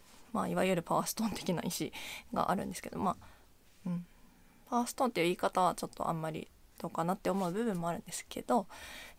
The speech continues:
えーと、まあ、とっても癒さ-、持ってて癒される石で、それを昔、あの、お友達が石屋さんをしてる方がいて、持った時に感じたのを思い出して、えーと、久しぶりに買ってみたら、すごい、あの、片頭痛がまあな-、治ったりとかして、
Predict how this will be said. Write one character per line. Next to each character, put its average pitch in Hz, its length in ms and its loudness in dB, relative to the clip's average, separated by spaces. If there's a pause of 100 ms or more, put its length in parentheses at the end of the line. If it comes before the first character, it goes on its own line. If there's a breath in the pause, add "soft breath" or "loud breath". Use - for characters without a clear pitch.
え 220 60 -2
ー 208 40 -4
と、 233 220 -2
ま 311 120 -2
あ、 - 20 -2
と - 160 -4
っ - 20 -2
て 254 100 2
も 233 60 4
癒 247 160 6
さ-、 - 140 -2
持 247 80 2
っ 269 40 -6
て 180 100 0
て - 100 -2
癒 165 140 2
さ 185 120 0
れ 175 100 0
る 160 100 -4
石 - 180 -8
で、 233 200 4
そ 240 120 -2
れ 240 120 4
を 233 420 6
昔、 240 480 4
あ 220 100 6
の、 214 220 4
お 214 40 -2
友 240 200 4
達 233 200 2
が 214 240 4
石 - 200 -2
屋 190 60 0
さ - 100 -2
ん 160 40 0
を 160 40 -2
し - 80 -8
て - 80 -8
る - 100 -8
方 - 220 -6
が 151 100 -2
い 156 60 -4
て、 175 400 0
持 170 120 -4
っ 175 40 -8
た - 100 -4
時 - 240 -10
に 196 180 -6
感 156 200 -6
じ - 100 -10
た 175 100 -2
の 165 100 -2
を - 20 -4
思 160 180 -6
い - 60 -6
出 208 120 -6
し - 120 -16
て、 370 240 0 (600 loud breath)
え 180 80 -2
ー - 20 -8
と、 - 260 -6
久 - 160 -6
し 277 100 -2
ぶ 277 80 4
り 269 80 6
に 254 100 6
買 247 160 -2
っ - 40 -20
て - 80 0
み 247 100 4
た 190 160 0
ら、 180 300 2 (580 soft breath)
す - 180 -16
ご 170 160 -4
い、 156 140 -6 (640)
あ 175 80 -8
の、 156 140 -6
片 - 140 -6
頭 175 120 0
痛 - 120 -6
が 156 100 -4
ま 156 140 -2
あ - 40 -6
な-、 147 160 -4
治 165 240 -2
っ - 60 -10
た - 100 -6
り - 180 -8
と - 100 -14
か - 120 -10
し - 80 -8
て、 - 240 -4